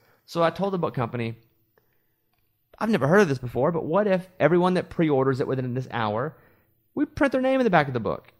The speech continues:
as a shout out to the B team?" And they said, "Okay, cool." I said, "But you guys have to understand,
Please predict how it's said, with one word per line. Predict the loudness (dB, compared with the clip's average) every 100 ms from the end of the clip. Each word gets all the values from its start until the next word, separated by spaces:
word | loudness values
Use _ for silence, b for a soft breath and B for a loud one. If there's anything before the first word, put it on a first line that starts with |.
| _ _ _ _
as | 0
a | 2
shout | 2 2
out |
to | 0
the | -2
B | -2
team?" | 0 -4 -6 -12 _ _ _ _ _ _ _ _
And | -12
they | -10
said, | -6
"Okay, | -4 -4 -4
cool." | -4 -8 b b -2
I |
said, | 2 2
"But |
you | 2 2
guys | 2
have | 0
to | 0
understand, | -2 0 0 0